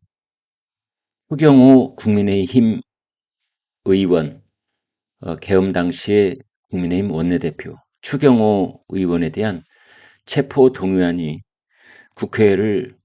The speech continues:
통과했습니다. 국민의힘은 항의를 하면서 불참을 했습니다. 에, 저는 이것이, 어, 우리나라 정치사에서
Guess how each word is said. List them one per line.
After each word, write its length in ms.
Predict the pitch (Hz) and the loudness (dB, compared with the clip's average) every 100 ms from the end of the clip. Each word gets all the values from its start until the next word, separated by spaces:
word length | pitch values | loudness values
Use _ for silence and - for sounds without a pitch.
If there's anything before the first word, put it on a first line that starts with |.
| _ _ _ _ | _ _ _ _
통과했습니다. 1000 | 123 117 98 87 78 87 - 76 - _ _ _ _ _ _ _ _ _ | -4 -2 -2 -6 -8 -16 -16 -18 -18 _ _ _ _ _ _ _ _ _
국민의힘은 760 | 104 95 90 104 110 85 113 117 _ _ _ | -6 -2 -2 0 0 0 -6 -12 _ _ _
항의를 360 | 143 139 120 101 | 0 2 2 0
하면서 500 | 95 85 - 113 95 _ | -6 -6 -4 -6 -6 _
불참을 500 | 95 - - 87 90 | -6 -6 -10 -10 -10
했습니다. 460 | 82 - 76 - _ _ _ _ _ _ _ _ _ _ _ _ _ _ _ _ _ _ _ _ _ _ _ _ | -14 -18 -20 -20 _ _ _ _ _ _ _ _ _ _ _ _ _ _ _ _ _ _ _ _ _ _ _ _
에, 320 | 117 104 101 98 | -20 -20 -20 -16
저는 360 | - 113 120 107 | -2 2 2 2
이것이, 680 | 107 127 - 107 92 - _ _ _ _ _ | 4 4 2 -4 -6 -8 _ _ _ _ _
어, 220 | - 92 | -8 -4
우리나라 760 | 90 92 104 101 104 104 104 98 - _ _ - | -4 -4 -4 -4 -4 -4 -4 -8 -14 _ _ -10
정치사에서 920 | 98 90 98 - 92 85 131 104 | -8 -8 -10 -4 -4 -4 -6 -6